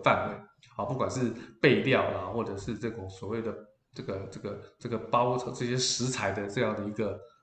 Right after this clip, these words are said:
活动。所以瓦斯炉跟水槽中间的料理主要工作台面哦，摆好什么洗好的食材啦、切菜啦、下锅的备料等等，所以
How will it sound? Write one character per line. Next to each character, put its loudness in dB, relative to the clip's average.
活 2
动。 6
所 8
以 2
瓦 6
斯 4
炉 4
跟 8
水 4
槽 8
中 4
间 4
的 4
料 6
理 -4
主 -6
要 4
工 -2
作 2
台 -4
面 -6
哦， -14
摆 6
好 6
什 2
么 2
洗 -2
好 0
的 0
食 -4
材 -4
啦、 0
切 0
菜 -4
啦、 -2
下 2
锅 -2
的 -2
备 2
料 4
等 -2
等， -12
所 8
以 8